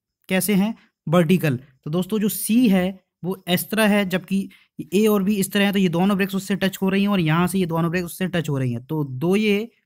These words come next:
दो ये और दो ये, तो टोटल हो गई सिक्स। सी का सही आंसर होगा सिक्स। डी का बताइए, चार से पाँच सेकंड आपको हर क्वेश्चन के लिए मिलेंगे।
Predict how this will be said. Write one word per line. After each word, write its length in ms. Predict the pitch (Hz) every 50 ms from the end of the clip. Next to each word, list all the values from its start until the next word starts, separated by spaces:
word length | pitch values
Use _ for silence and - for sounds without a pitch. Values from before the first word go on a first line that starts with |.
| _ _
दो 240 | 147 143 147 190 214 208
ये 340 | 196 190 180 180 185 185 -
और 160 | 156 151 156 147
दो 160 | 135 156 156
ये, 240 | 156 135 127 117 107 - - - _ _ -
तो 60 | 143
टोटल 320 | 127 156 175 185 214 220 214
हो 80 | 208 196
गई 140 | 208 208 196
सिक्स। 300 | - - 151 151 - - _ _ _ _ -
सी 160 | - 190 196
का 100 | 190 208 190
सही 240 | - 185 175 185 208
आंसर 260 | 202 208 196 202 214
होगा 240 | 208 208 190 220 226 220
सिक्स। 360 | - - - 156 - - - _ - - _ _ _ _ _ _
डी 220 | 139 127 156 196 220
का 120 | 214 233
बताइए, 420 | 226 220 208 214 208 208 196 208 220 202 190 - _ _ _ _ _ _ _ _ _ _ _ _ -
चार 220 | 170 170 175 185
से 140 | 180 - 202
पाँच 220 | 196 185 190 190
सेकंड 300 | 190 - 190 185 196 190
आपको 220 | 190 185 185 - 185
हर 100 | 180 180
क्वेश्चन 320 | - 185 175 - 190 185
के 80 | 180 190
लिए 100 | 185 180
मिलेंगे। 380 | 180 180 175 175 175 180 202